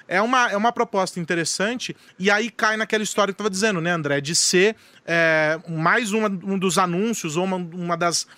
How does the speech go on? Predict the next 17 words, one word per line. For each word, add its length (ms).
amostragens 800
conceituais, 1300
ah, 460
que 120
a 80
C 240
S 260
faz, 460
não 240
necessariamente, 1120
ah, 440
algo 320
que 200
vai 160
chegar 280
no 60
mercado. 500